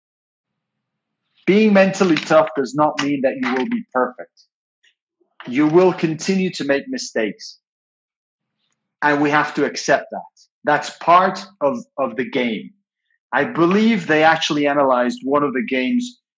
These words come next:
of Xavi when he was playing for F C Barcelona. And they, they, they said he almost had the perfect game. I believe he only kind of missed one pass. But that's one in how many games? And that's one player in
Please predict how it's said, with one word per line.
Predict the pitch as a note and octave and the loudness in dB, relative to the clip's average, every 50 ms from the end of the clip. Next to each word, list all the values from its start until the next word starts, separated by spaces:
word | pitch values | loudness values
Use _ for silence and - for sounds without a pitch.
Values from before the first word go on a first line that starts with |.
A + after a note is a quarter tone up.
| _ - | _ -4
of | B2+ B2 | -4 -2
Xavi | - - - D#3 C#3+ D3 C3 B2 A#2+ A2+ | 0 2 4 6 6 6 6 4 0 -2
when | A#2+ A#2+ | -2 -2
he | A2+ A2+ B2 | -4 -2 -4
was | C3+ B2+ - | -4 -4 -2
playing | - C#3+ C#3 C3+ B2+ C3 | -2 -2 -2 -2 -2 -4
for | B2+ C3 | -4 -4
F | C3 C3 | -4 -4
C | - - C3 A2 | -6 -10 -8 -4
Barcelona. | A#2+ A#2 A#2+ A#2 - B2 A#2 B2 B2+ C3 B2+ A#2 G#2 G2+ G2 - _ _ _ _ _ _ _ - | -2 -2 -2 -4 -6 -6 -4 -2 -2 -2 -4 -4 -6 -8 -10 -14 _ _ _ _ _ _ _ -4
And | C3 C#3+ D3 C3+ | -4 -2 0 0
they, | D3 D3 C3 - - - - - - - | 0 0 0 -4 -10 -18 -20 -20 -16 -12
they, | D#3+ C#3+ D#3+ D#3 D#3 D#3+ | -6 -2 0 0 0 -2
they | - - D3+ D#3 D3 | -2 -4 -4 -4 -4
said | - - E3 D3 C#3+ - | -4 -2 -4 -4 -4 -4
he | - - E3+ E3+ - | -6 -8 -10 -6 0
almost | G3 G#3 G#3+ G#3+ G#3+ G3+ G3+ G3 F#3 E3 - - - - | 2 2 2 4 2 2 2 2 2 0 -2 -6 -8 -4
had | D#3+ D#3+ D#3+ D#3 - | -2 -2 -2 -2 -4
the | D3+ C#3+ - - _ _ _ | -6 -6 -8 -8 _ _ _
perfect | G#3+ G#3 G3 F#3 D#3 - - D3 C#3 C3+ - _ _ | 0 0 2 0 -2 -4 -6 -6 -6 -6 -8 _ _
game. | C#3+ C#3 C3+ B2+ A2+ - - - _ _ _ _ _ _ - | -4 -2 -2 -4 -6 -8 -12 -18 _ _ _ _ _ _ -6
I | C#3 C3+ | -6 -4
believe | C3 D#3+ E3 E3+ F3 D#3 | -2 0 0 0 -2 -2
he | C3+ D3+ | -2 -4
only | D#3+ D#3+ E3 D#3+ D#3 - | -4 -2 -2 -4 -4 -6
kind | - - E3+ F3 F3+ F#3 F3 D#3 | -6 -4 -2 -2 -2 -2 -2 -4
of | D3+ C3 C3+ | -6 -6 -8
missed | C#3 C3+ B2 - - | -10 -10 -12 -12 -12
one | B2+ B2+ B2+ B2 B2 B2 B2 - | -10 -8 -6 -6 -8 -8 -8 -8
pass. | B2 A#2+ A2 G2+ - - - - _ _ _ _ _ _ _ _ _ _ | -8 -8 -8 -10 -12 -16 -20 -20 _ _ _ _ _ _ _ _ _ _
But | - F3 D3 | -6 -4 0
that's | G3+ G#3 G3+ G3+ - - | 0 0 0 0 -4 -6
one | D3 D3+ F3 F#3 F#3 F#3+ G3+ G#3+ G3+ - | -4 -2 0 0 0 0 0 -2 -4 -6
in | C#3+ C#3 | -8 -8
how | B2+ - - D#3+ E3 E3+ E3+ | -8 -6 -4 -2 -2 -2 -2
many | E3 D#3 D3+ D3+ C#3+ A#2+ | -2 -4 -4 -4 -6 -6
games? | - B2+ B2+ B2 A#2+ A2+ G#2+ G2 - - - _ _ _ _ C3+ | -6 -8 -8 -6 -6 -6 -8 -8 -10 -14 -20 _ _ _ _ -10
And | C3+ C#3 | -2 0
that's | D#3+ D#3 D#3 - - | 0 0 0 -2 -2
one | D3 E3 F3+ E3+ - | 0 2 2 2 0
player | - E3 D#3+ D#3 D#3 D#3+ D#3+ - | 0 0 2 2 2 0 0 -2
in | C3+ C3+ | -6 -8